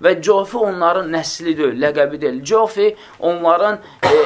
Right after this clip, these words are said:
əlinin altında olan insanlar olub. Yəni, İmam Buxari,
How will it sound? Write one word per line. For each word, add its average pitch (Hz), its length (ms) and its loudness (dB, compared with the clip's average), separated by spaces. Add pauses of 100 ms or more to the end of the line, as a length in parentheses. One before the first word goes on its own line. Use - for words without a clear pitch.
(220)
əlinin 180 260 -2
altında 156 760 0
olan 156 340 0
insanlar 147 500 -2
olub. 127 140 0
Yəni, 139 160 -6
İmam 165 340 -4
Buxari, 170 560 0